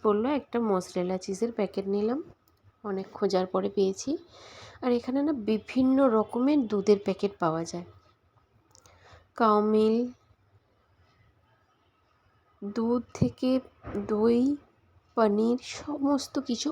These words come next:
প্যাকিং করে আমুলের, আমুলেরও পাওয়া যায় এবং বিভিন্ন কোম্পানিরও পাওয়া যায়। চলুন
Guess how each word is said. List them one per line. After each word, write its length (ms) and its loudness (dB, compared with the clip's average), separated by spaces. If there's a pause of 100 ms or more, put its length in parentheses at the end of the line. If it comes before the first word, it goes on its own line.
প্যাকিং 380 2
করে 220 0 (120)
আমুলের, 380 0 (600)
আমুলেরও 580 4
পাওয়া 180 2
যায় 280 -2
এবং 140 6 (160)
বিভিন্ন 300 4 (140)
কোম্পানিরও 480 -2
পাওয়া 200 -6
যায়। 120 -20 (440)
চলুন 260 8